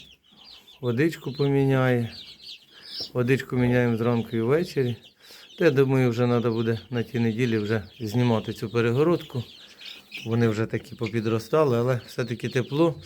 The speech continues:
Це дуже-дуже важливо. Стали такі на ногах високі. От. Хто, певно, якийсь хохолочком є. Тут яйця з усієї України.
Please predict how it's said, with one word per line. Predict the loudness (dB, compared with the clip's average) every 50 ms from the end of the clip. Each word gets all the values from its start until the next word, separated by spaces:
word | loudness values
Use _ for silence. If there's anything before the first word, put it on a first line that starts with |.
| -18 -20 -20 -20 -20 -18 -16 -16 -12 -8 -6
Це | -4
дуже-дуже | -2 0 0 2 2 2 2 2 2 4 4
важливо. | 4 2 2 2 0 0 0 -2
Стали | 0 0 2 2 2 0
такі | -2 -4 -4 -2 0
на | 2 4 4
ногах | 4 4 2 0 0 0
високі. | -2 -2 -2 -2 0 0 0 0 0 -4 -8 -8 -8 -12 -20 -20 -20 -20 -20 -20 -20 -20 -20 -20 _ _ _ _ -6
От. | -4 -4 -4 -4 -8 -10 -16 -20 _ -20 -20 -20 -20 -20 -20 -20 _ -20 -20 -20 -20 _ _
Хто, | _ -20 -10 -6 -4 -2
певно, | 0 2 2 4 4 2
якийсь | 0 0 -2 -4 -6 -6
хохолочком | -10 -14 -10 -8 -6 -4 -2 -2 -2 -2 -4 -6 -6 -4 -2 -2 0
є. | 0 -2 -2 -4 -6 -10 -18 -20 -20 -20 -20 -20 -20 -20 -20 -16 -10 -6
Тут | -4 0 4
яйця | 6 6 6 4 2 0
з | 0
усієї | -2 0 2 4 4 4
України. | 2 0 0 0 0 2 2 2 0 -2 -4 -6